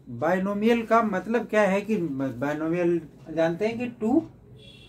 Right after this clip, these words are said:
कि बायो का मतलब क्या है कि जैसे पॉलिनोमियल चैप्टर हमने पढ़ा था, मोनोमियल, कांस्टेंट नॉमिनम-, नॉमियल, बायनोमियल, ट्राइनोमियल, बाइक्वाड्रेटिक नॉमियल। तो बाई वहाँ पे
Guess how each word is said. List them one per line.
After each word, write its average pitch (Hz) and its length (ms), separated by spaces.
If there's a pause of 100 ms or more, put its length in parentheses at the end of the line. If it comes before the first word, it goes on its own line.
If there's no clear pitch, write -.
(380)
कि 156 80
बायो 143 460
का 180 120
मतलब 175 340
क्या 220 180
है 139 200 (640)
कि 143 440
जैसे 143 240
पॉलिनोमियल 170 680
चैप्टर 170 360
हमने 160 240
पढ़ा 156 260
था, 151 300 (440)
मोनोमियल, 156 760
कांस्टेंट 160 640
नॉमिनम-, 147 640 (120)
नॉमियल, 143 420
बायनोमियल, 143 680
ट्राइनोमियल, 139 840 (400)
बाइक्वाड्रेटिक 147 960
नॉमियल। 143 520 (240)
तो 196 160
बाई 160 340
वहाँ 202 280
पे 220 120